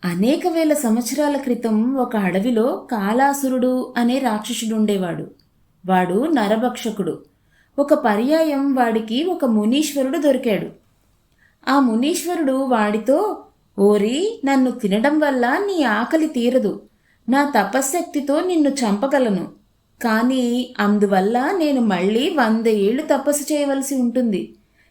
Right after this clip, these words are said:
కిందటి జన్మలో ఎంతో పాపం చేసుకొని ఈ రాక్షస జన్మ ఎత్తావు. నన్ను వదిలిపెట్టావంటే నీకు ఇంత పుణ్యం కూడా వస్తుంది," అన్నాడు. కాలాసురుడు కాసేపు ఆలోచించి, "ఈ రాక్షస జన్మ పోవడానికి ఏం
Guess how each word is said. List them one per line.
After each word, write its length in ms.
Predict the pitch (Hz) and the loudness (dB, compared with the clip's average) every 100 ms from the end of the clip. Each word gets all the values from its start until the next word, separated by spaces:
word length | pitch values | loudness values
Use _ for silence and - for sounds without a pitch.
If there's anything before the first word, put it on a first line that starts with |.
| _ - | _ -2
కిందటి 420 | 233 262 330 330 | 0 2 2 2
జన్మలో 580 | 294 262 254 233 269 359 | 0 2 0 0 0 0
ఎంతో 600 | 247 190 214 233 294 294 240 | 0 0 0 0 0 0 0
పాపం 420 | 208 220 277 254 | -2 -2 -2 0
చేసుకొని 480 | 247 226 - 226 254 | -2 -2 -4 -2 -2
ఈ 340 | 392 - 294 269 | -2 -4 -2 -2
రాక్షస 500 | 226 214 233 285 277 | -2 -4 -6 -8 -2
జన్మ 280 | 254 240 277 | 0 0 0
ఎత్తావు. 640 | 294 196 - 220 165 147 - _ _ _ _ - | 0 -2 0 0 0 -6 -14 _ _ _ _ -4
నన్ను 320 | 208 214 226 208 | 2 2 2 2
వదిలిపెట్టావంటే 1400 | 175 226 294 359 339 302 277 254 247 247 220 226 240 - - | 0 0 0 -2 2 2 2 0 0 0 0 -2 -6 -12 -2
నీకు 320 | 254 294 294 | 0 2 2
ఇంత 360 | 233 220 220 202 | 0 0 -2 0
పుణ్యం 300 | 196 254 311 | 2 2 2
కూడా 260 | 311 302 311 | 2 4 4
వస్తుంది," 720 | 254 - 269 254 185 - - | 0 -4 -2 0 0 -4 -2
అన్నాడు. 360 | 214 185 160 151 - _ _ _ _ - | -2 0 -2 -8 -14 _ _ _ _ -6
కాలాసురుడు 840 | 202 185 220 269 262 247 226 370 403 | -2 2 2 2 2 0 2 0 0
కాసేపు 500 | 277 220 220 214 226 | 0 0 0 -2 0
ఆలోచించి, 960 | 226 202 240 254 240 214 320 415 370 - _ _ - | 0 0 0 0 -2 -2 -2 -2 -4 -8 _ _ -6
"ఈ 180 | 311 320 | 0 2
రాక్షస 580 | 226 180 226 247 339 320 | 2 0 -2 -4 -4 -2
జన్మ 220 | 320 320 | 0 0
పోవడానికి 1000 | 320 285 254 285 302 285 277 277 320 262 | 0 2 2 2 0 0 -2 -4 -2 0
ఏం 120 | 277 | 0